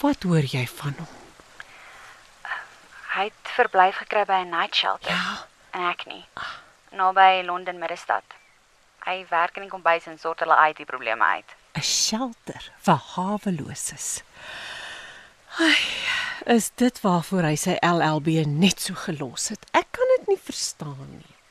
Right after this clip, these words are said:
Speaker 2: Maar ek weet nie. Iets is fishy. Hy was so koorsagtig om weg te kom.
Speaker 1: Het jy dit ook opgetel?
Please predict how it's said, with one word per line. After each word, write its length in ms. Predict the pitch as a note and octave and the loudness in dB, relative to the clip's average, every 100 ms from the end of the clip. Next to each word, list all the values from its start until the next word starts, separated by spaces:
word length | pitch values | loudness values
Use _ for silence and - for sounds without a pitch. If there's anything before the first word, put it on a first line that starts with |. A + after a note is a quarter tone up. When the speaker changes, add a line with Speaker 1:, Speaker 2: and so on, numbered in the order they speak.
| _ _ _ | _ _ _
Speaker 2:
Maar 560 | F#3+ G#3 G#3 G#3 G3+ F#3+ G3 G#3 G3 | -10 -4 0 2 2 4 8 10 10
ek 120 | E3+ D3+ | 6 0
weet 280 | A2+ F#2+ | -6 -6
nie. 220 | - D2+ - _ _ _ _ _ _ _ - | -8 -16 -18 _ _ _ _ _ _ _ -16
Iets 360 | D4 - - - | -16 -16 -20 -20
is 80 | - - | -18 -14
fishy. 360 | C4+ A#3+ - - - - - - - - - - - | -4 2 2 0 -12 -20 -20 -20 -20 -20 -20 -14 -2
Hy 140 | D#4 - | -2 -2
was 140 | - - | -6 -4
so 140 | F#4 - | -6 -6
koorsagtig 640 | - D4 - C4+ - - | -4 -4 0 0 0 -4
om 100 | A#3+ | -2
weg 240 | F#3 F#3+ | 2 2
te 80 | - | 0
kom. 200 | - A#2 - _ _ - _ _ _ _ _ _ _ _ _ _ - - - | -6 -10 -12 _ _ -20 _ _ _ _ _ _ _ _ _ _ -18 -16 -8
Speaker 1:
Het 340 | - C#4 - - | 2 2 2 2
jy 180 | A3 F4 | 4 6
dit 220 | E4+ - | 2 2
ook 300 | - G#4 - | 4 4 6
opgetel? 600 | D#4 - - A#3+ - D3 | 0 2 0 0 -2 -4